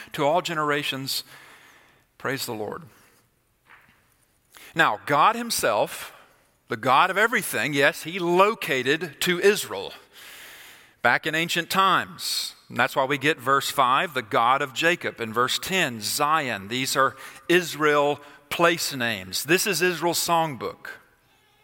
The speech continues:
But God has never been limited to just that people, that place, that time. His ten-,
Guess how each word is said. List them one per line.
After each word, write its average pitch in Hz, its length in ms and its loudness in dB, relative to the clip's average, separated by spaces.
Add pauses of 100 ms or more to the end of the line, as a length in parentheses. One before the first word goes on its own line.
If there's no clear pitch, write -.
(1200)
But 117 120 0
God 160 200 4
has 151 120 -8
never 208 340 0
been 165 320 0
limited 190 580 2
to 151 80 -4
just 160 380 0
that 147 220 2 (500)
people, 180 400 0
that 147 280 0
place, 156 680 -2 (200)
that 139 260 0
time. 156 580 -2 (640)
His 165 180 -4
ten-, 208 280 0